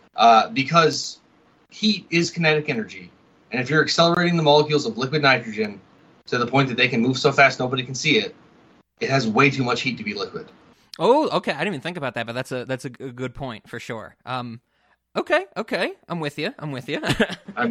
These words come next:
Speaker 1: I mean, these are all just kind of nonsense scientific nitpicks. And, like, why can he bounce his, his, uh, bike off of, of water? Like,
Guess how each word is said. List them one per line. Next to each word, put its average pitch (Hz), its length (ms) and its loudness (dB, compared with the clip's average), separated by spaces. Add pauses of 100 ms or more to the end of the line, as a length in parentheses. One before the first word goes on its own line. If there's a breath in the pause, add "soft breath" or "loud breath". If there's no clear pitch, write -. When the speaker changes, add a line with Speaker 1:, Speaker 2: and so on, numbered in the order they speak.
Speaker 1:
I 123 100 2
mean, 123 180 4
these 139 200 4
are 131 80 6
all 113 140 8
just 107 180 -4
kind 113 160 2
of 101 60 -4
nonsense 110 480 0
scientific 101 500 -2 (200)
nitpicks. 110 600 -2 (420 loud breath)
And, 123 100 0
like, 113 180 6
why 143 580 8
can 131 160 -2
he 135 140 -2
bounce 123 380 0
his, - 320 -4
his, 113 340 -4
uh, 92 480 0 (480)
bike 127 260 6
off 117 220 6
of, - 240 -12 (120)
of 90 240 -4
water? 117 520 2 (400)
Like, 120 240 4